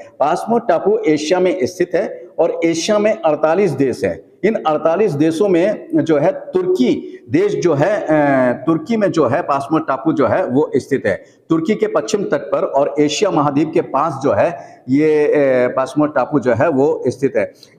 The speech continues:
मगर एक बात ध्यान रखें कि तुर्की का आधा भाग जो है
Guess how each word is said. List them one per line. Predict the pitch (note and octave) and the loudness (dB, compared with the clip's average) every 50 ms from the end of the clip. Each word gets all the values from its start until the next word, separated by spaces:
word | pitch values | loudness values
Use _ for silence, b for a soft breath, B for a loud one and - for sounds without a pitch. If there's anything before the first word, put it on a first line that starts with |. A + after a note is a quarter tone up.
| - - - | -6 -2 0
मगर | D3 E3 G3+ G#3+ | 2 2 2 0
एक | - - F3+ E3+ F3+ | 0 0 -2 -2 0
बात | G3 G#3 G#3 | -2 -2 -2
ध्यान | F3 D#3+ E3+ G3 G3+ F#3 | 0 0 0 0 0 -2
रखें | - - D#3+ C3 G#2 - - - - | -2 0 0 -2 -2 -4 -10 -8 -4
कि | - | -4
तुर्की | F#3 - - E3 D#3+ D#3+ F3+ A3 | -4 0 0 0 -2 0 0 0
का | A3 A3+ A3+ | 0 0 0
आधा | A3 - - C3+ C#3 D3+ G3+ G#3 | 0 0 0 0 0 2 0 0
भाग | G3+ F#3 F#3 F#3 F3+ | 0 0 -2 -2 0
जो | - E3 E3 | 0 2 2
है | F3 G3 F#3 - | 2 2 0 0